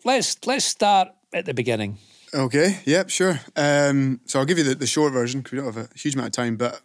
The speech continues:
Speaker 2: I kind of followed the, the traditional path of going to university and studying business. I'd always wanted to be in business.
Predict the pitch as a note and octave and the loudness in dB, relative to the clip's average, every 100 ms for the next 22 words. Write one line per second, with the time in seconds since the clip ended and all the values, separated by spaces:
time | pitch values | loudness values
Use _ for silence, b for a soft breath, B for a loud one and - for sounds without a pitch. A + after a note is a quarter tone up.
0 | - C#3 E3+ C#3+ - D3 C3+ B2+ A#2+ A2 | -6 0 2 0 2 2 2 2 0 -2
1 | A#2 B2 D3 - D3 A#2 C3 A#2 A#2+ B2 | -6 -2 -2 0 -2 -2 -2 -2 -2 -6
2 | A2+ - B B B B B C3+ B2 B2+ | -8 -10 B B B B B -4 0 0
3 | B2 C3 - B2+ A#2+ A2 G#2+ C#3 B2+ A#2 | 2 0 0 0 0 -2 -4 -2 0 0
4 | A2 B2+ C3 B2 A2+ B2 B2+ A#2 A#2 G#2+ | 0 0 0 -2 -2 0 -2 -2 -6 -6
5 | G#2 A2+ A#2 A#2+ A#2 B2 A#2+ B2+ A#2+ - | -8 -6 -4 -2 -2 -2 -2 -4 -4 -8